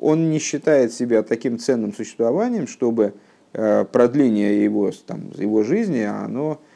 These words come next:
могло бы при-, являться причиной для, с-, там, совершения какого-то поступка.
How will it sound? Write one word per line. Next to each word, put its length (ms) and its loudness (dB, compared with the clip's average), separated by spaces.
могло 380 2
бы 120 2
при-, 340 -2
являться 500 0
причиной 640 -2
для, 800 -2
с-, 80 -20
там, 160 -14
совершения 440 -4
какого-то 360 -6
поступка. 540 -6